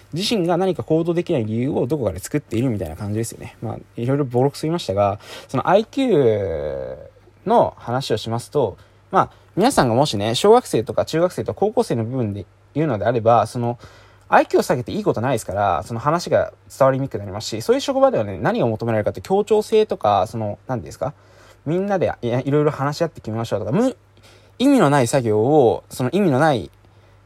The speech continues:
課題をつけられてやるんですよ。なので、それはね、なんか理不尽だというふうに感じると思うんで、その、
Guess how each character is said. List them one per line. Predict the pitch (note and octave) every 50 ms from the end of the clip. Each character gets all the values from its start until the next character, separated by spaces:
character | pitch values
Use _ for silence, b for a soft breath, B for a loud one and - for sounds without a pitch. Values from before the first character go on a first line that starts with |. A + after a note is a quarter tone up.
| b _ _ -
課 | - C3+ C3+
題 | D3+ D3 D#3+ D#3+
を | D#3
つ | D#3 - -
け | - F3
ら | F3 D#3
れ | D3 C#3+
て | - G#3+ C3
や | G2 A2 A2
る | A2 A2
ん | G2+ D#2
で | C2+ -
す | - D2+
よ。 | D2 B1+ - -
な | - E3+
の | D3
で、 | A2+ G#2
そ | - F3+ G3 A3
れ | B3 C4
は | C4 C4
ね、 | C4 B3 E3+ A#2+
な | B2 C#3
ん | A#2+
か | A2
理 | A2+ C3+ D#3
不 | - C4
尽 | B3+ D4 G#3 C3+
だ | A#2 A2
と | - G#2
い | G#2
う | G#2+
ふ | A#2
う | G#2+
に | -
感 | - - A#2 B2 C3
じ | B2 C3
る | C#3+ D3
と | A#2 B2
思 | C3 B2+ -
う |
ん | - - -
で、 | - G2+ F#2+ D#2 C#2 - -
そ | - - G#2+
の、 | G2+ G2 -